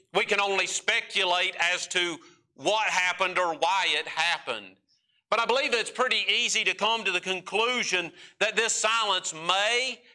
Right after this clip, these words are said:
have been in response, uh, to Abram's impatience, uh, and running ahead of God. It may have been that because Abram was hasty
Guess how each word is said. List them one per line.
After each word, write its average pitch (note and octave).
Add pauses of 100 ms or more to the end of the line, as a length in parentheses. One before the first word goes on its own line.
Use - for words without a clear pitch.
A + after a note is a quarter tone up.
have F#3+
been G3+
in F#3
response, G3+
uh, F#3 (240)
to F#3
Abram's G#3
impatience, E3+
uh, E3 (300)
and D3+
running D3
ahead C#3
of C3
God. E2+ (400)
It G3
may A#3
have A3
been A#3+
that G#3
because G#3
Abram A3
was F3+
hasty G3+